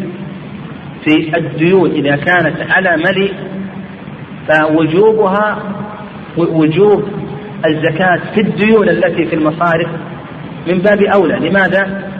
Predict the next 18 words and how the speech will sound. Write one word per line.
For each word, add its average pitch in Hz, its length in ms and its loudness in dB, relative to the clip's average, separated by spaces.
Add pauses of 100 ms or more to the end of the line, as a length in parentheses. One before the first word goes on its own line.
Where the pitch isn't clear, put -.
(400)
لأن 214 500 2
ملاءة 226 480 2
المصارف 208 600 0 (800)
أشد 247 320 0
من 196 120 0
غيرها، 147 440 0
لأنك 202 680 2 (920)
بأي 220 460 2
لحظة 127 460 -4 (2250)
تستطيع 185 600 2
في 226 340 -2
أي 240 200 4
وقت، 226 340 2 (800)
تستطيع 220 720 0
أن - 200 0
تذهب 208 460 2
وأن 156 280 0
تسحب، 202 400 0